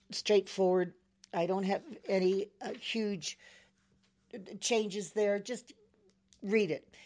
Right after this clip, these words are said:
If you have any questions, give me a call at nine seven oh, eight four six, eight eight one four. I had an instance last week where an agent,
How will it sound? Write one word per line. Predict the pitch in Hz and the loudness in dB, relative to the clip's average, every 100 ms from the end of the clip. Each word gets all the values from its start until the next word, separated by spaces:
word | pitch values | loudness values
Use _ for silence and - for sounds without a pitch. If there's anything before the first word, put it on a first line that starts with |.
| _ | _
If | 233 262 | -4 0
you | 277 | 2
have | 330 | 2
any | 311 | 2
questions, | 214 180 156 - 170 180 - _ _ _ _ 185 | 0 0 0 -2 -8 -10 -16 _ _ _ _ -2
give | 220 208 | 0 2
me | 220 226 | 0 0
a | 165 | 0
call | - 160 143 135 143 - _ _ - | -2 -2 0 0 -4 -10 _ _ -12
at | 156 170 - | -10 -10 -4
nine | 160 156 | -4 -2
seven | 156 180 160 | -4 -4 0
oh, | 160 160 - | 2 2 0
eight | 170 160 | -2 -2
four | - - 170 | -4 -4 -2
six, | 165 - 180 - - - | -2 -2 -4 -4 -8 -2
eight | 175 | 0
eight | 165 175 - | 0 -2 -2
one | 156 160 | -2 -2
four. | - 165 143 143 147 - - - - | -4 -4 -4 -6 -14 -20 -20 -8 -2
I | |
had | 185 202 | 2 4
an | 185 | 2
instance | 190 190 180 - 170 - | -2 -6 -6 -8 -8 -2
last | 175 165 - | 0 0 2
week | 208 185 180 | 4 4 4
where | 170 165 165 - | 0 0 0 -4
an | 175 - | -10 -2
agent, | 185 165 160 170 | 0 0 -2 -8